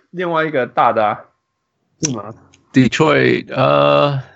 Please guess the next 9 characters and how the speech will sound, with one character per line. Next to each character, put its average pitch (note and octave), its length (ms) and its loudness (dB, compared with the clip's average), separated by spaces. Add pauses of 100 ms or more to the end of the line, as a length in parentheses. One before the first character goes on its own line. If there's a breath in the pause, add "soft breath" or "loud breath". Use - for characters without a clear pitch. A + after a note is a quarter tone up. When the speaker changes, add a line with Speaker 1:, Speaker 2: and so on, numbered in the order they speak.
(180 loud breath)
Speaker 2:
走 A#2 200 2
了 A#2+ 760 -2
Pachulia， C3 680 -4
走 B2 240 -8
了 - 80 -12
Ish - 320 -2
Smith，Jose - 2000 -4
Calderon，Wayne A#2 1800 -2
Ellington， A2 540 -2